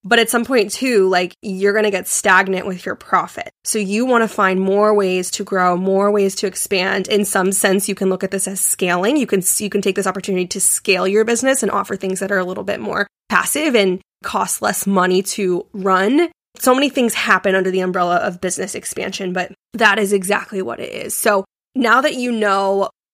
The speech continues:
what business expansion means, how to know you're ready for it, I'm gonna share with you some steps to take to expanding your business right now. So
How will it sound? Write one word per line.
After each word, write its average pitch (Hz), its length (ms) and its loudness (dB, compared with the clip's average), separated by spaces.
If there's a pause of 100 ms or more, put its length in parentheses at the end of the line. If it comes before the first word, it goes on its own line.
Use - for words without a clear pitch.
what 220 300 4
business 247 340 4
expansion 226 580 2
means, 185 320 -2
how 208 300 4
to 240 100 2
know 233 120 0
you're 214 160 2
ready 185 260 0
for 175 220 -2
it, 180 240 -2
I'm 196 160 2
gonna 202 180 4
share 190 320 0
with 196 220 -2
you 175 480 0 (180)
some 196 180 2
steps - 440 0
to 214 120 0
take 180 540 -4
to 175 580 0
expanding 180 600 -2
your 180 80 -2
business - 440 -8
right - 180 -8
now. - 260 -12
So 202 320 2